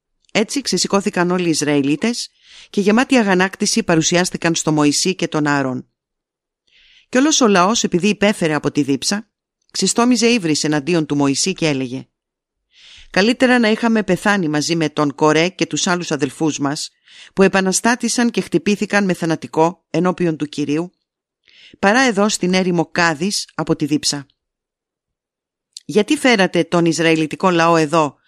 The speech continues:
στον έρημο αυτό τόπο; Για να αποτελειώσετε εδώ και μας και τα ζώα μας; Γιατί το κάνατε αυτό; Μας ανεβάσατε από την Αίγυπτο για να έλθουμε στον απέσιο, αφιλόξενο και κατάξερο αυτό τόπο,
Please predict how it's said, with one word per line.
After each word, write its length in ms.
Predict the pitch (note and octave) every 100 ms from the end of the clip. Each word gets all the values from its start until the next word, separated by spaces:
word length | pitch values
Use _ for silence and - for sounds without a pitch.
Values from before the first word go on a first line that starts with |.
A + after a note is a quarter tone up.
| - -
στον 300 | - F3+ F3
έρημο 300 | F3 D#3+ D#3
αυτό 280 | D3 - D3+
τόπο; 500 | D3+ C#3+ E3 F3+ _ _ _ _ _ _ _ _ _ _ _ _ _ -
Για 200 | C#3 E3+
να 120 | E3
αποτελειώσετε 800 | D#3+ D3+ D#3+ F#3 G#3 - F3+ E3
εδώ 360 | D3+ E3 F3+ - _
και 180 | - D#3+
μας 220 | E3 F3
και 100 | -
τα 120 | D3+
ζώα 260 | C#3 D3+ E3+
μας; 380 | F#3 D3 - - _ _ _ _ _ _ _ -
Γιατί 320 | D3 G3+ C#4
το 100 | A#3
κάνατε 440 | G#3+ F3+ D3 C#3+
αυτό; 380 | C#3 - C3+ - _ _ _ _ _ _ _ _ _ _ _ - - -
Μας 200 | G#3 A3
ανεβάσατε 580 | G#3+ G#3 B3+ D4 C#4
από 160 | B3+ A3+
την 160 | G#3 F#3+
Αίγυπτο 380 | F#3+ F3+ -
για 180 | G3+ F3+
να 80 | F3
έλθουμε 440 | F3 F3 G3 F#3+
στον 240 | F#3+ - E3
απέσιο, 640 | D#3+ F#3+ F#3+ - G#3 G#3+ -
αφιλόξενο 720 | E3 E3 E3 E3 - F3 F#3
και 160 | - E3
κατάξερο 560 | E3 F#3+ F#3 - D#3
αυτό 240 | D#3 - D#3+
τόπο, 500 | E3 D3+ D3+ E3